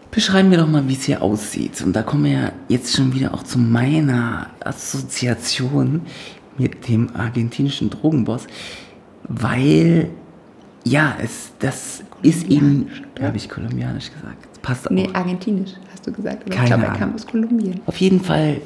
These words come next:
Speaker 1: betritt man dieses Landgut durch ein großes rostfarbenes Tor und fährt dann eine weiße Kiesauffahrt nach oben.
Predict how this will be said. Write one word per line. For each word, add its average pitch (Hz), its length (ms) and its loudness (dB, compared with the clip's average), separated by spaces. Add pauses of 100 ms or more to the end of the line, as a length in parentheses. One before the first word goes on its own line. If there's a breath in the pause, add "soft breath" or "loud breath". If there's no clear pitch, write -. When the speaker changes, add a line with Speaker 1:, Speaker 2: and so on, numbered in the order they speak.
(420)
Speaker 1:
betritt - 540 -4
man 127 720 0 (140)
dieses 120 640 -4
Landgut 139 920 2
durch - 200 -6
ein - 340 -2 (300)
großes - 680 -4
rostfarbenes 135 800 -4
Tor 160 500 0
und - 260 -2 (560 loud breath)
fährt 151 420 -6
dann 131 120 0
eine 123 260 0
weiße 123 360 -2
Kiesauffahrt - 1400 -6 (800 loud breath)
nach 123 200 0 (140)
oben. 135 580 0